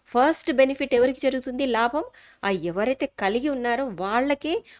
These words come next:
వాళ్ళ శరీరానికి, మనసుకి ఎంతో మేలు చేస్తుంది ఈ గుడ్ క్వాలిటీస్ అనేవి ఫస్ట్. ఫస్ట్ వాళ్ళకి మంచి జరుగుతుంది వేరే వాళ్ళని క్షమించడం వల్ల, ఆ,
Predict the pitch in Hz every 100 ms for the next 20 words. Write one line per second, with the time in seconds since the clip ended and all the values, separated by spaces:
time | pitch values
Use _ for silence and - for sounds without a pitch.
0 | _ 196 208 226 - 220 208 254 269 269
1 | 302 262 196 208 254 269 294 330 - _
2 | _ _ 196 226 269 - 302 480 - _
3 | 208 226 330 381 330 233 - 208 254 294
4 | 233 180 202 - 247 226 214 220 - 196
5 | 202 311 - 220 220 - - - _ _
6 | _ _ - 302 - 247 208 294 330 285
7 | - 196 208 214 254 208 196 190 175 185
8 | 220 233 214 196 214 233 240 202 180 180
9 | 175 170 180 - - - - - 180